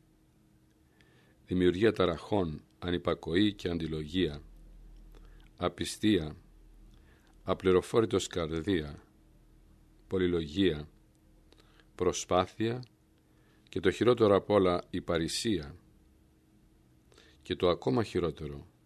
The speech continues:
το πιο αξιολύπητο, η ακατάνυκτος καρδία, την οποία, αν δεν προσέξει κανείς, διαδέχεται η αναλυγησία,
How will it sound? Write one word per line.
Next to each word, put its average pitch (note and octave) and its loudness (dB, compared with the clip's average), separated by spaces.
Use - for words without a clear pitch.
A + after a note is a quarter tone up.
το F2+ -14
πιο G2+ 4
αξιολύπητο, F2 -2
η E2+ 0
ακατάνυκτος F2+ 0
καρδία, D#2 -4
την F2+ -2
οποία, G2+ 2
αν F2 -6
δεν D#2+ -4
προσέξει E2 -4
κανείς, E2+ -6
διαδέχεται F2 -2
η F2+ -2
αναλυγησία, D#2+ -4